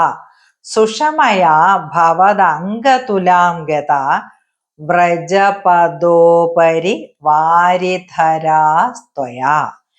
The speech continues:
അടുത്തത് മാലിനിയാണ് വൃത്തം. വിപുല കരകമിശ്രൈ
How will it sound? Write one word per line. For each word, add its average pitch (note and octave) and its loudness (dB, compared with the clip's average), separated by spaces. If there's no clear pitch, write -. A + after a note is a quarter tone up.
അടുത്തത് E3+ 0
മാലിനിയാണ് D#3 -2
വൃത്തം. E3+ -4
വിപുല G#3+ 2
കരകമിശ്രൈ F#3+ -2